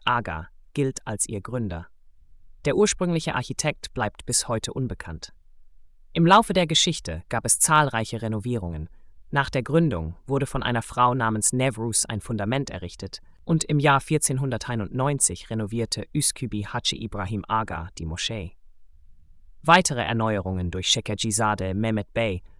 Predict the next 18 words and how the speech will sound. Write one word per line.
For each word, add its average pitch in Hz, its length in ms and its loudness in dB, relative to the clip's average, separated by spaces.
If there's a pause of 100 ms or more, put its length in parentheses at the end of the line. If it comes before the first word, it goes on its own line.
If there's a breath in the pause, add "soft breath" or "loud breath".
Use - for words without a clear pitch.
fanden 151 360 2
im 123 120 -2
Jahr 110 280 2
siebzehnhundertfünfunddreißig 113 1600 -2
statt, - 340 -8 (460)
sowie 151 300 2
umfassende 151 600 2
Reparaturen 113 720 -2 (220)
im 123 120 0
Jahr 110 240 2
neunzehnhundertdreiundfünfzig 113 1900 -2 (320)
und - 260 -2
kleinere 175 480 4
Arbeiten 85 500 -6
in - 140 -8
den 98 160 -4
Jahren 90 320 -4
danach. 90 480 -8